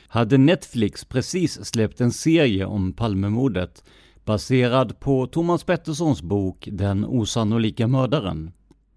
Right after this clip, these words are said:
Serien har väckt stor uppmärksamhet, framförallt i Sverige, men även internationellt, och har såväl hyllats som kritiserats av recensenterna.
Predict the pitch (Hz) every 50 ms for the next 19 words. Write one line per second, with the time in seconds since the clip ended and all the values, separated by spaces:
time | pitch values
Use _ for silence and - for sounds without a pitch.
0 | _ _ _ _ _ _ _ _ _ _ _ _ _ _ - - - 120 113 117
1 | 120 123 127 127 120 107 98 127 127 107 139 143 - - - - - 170 170 156
2 | 131 160 165 - - 143 139 135 - - 151 151 165 170 143 113 - - - -
3 | 131 117 131 143 143 139 139 - 160 - - - 156 185 190 170 131 98 92 92
4 | 92 90 87 92 101 107 113 113 113 113 110 127 120 104 120 139 151 156 151 139
5 | - 135 123 123 - - - 135 143 156 127 92 78 _ - - _ _ _ _
6 | _ _ _ _ _ _ _ - - 95 95 110 113 104 - 127 117 113 113 110
7 | 110 110 107 98 156 165 143 151 170 165 117 - - - - - - - 120 110
8 | 104 101 98 - - 139 135 139 - 139 - - 165 170 160 117 95 87 80 -
9 | - - - 90 98 90 80 80 80 90 104 98 - 117 110 98 - 127 127 127
10 | 123 - 104 90 85 80 82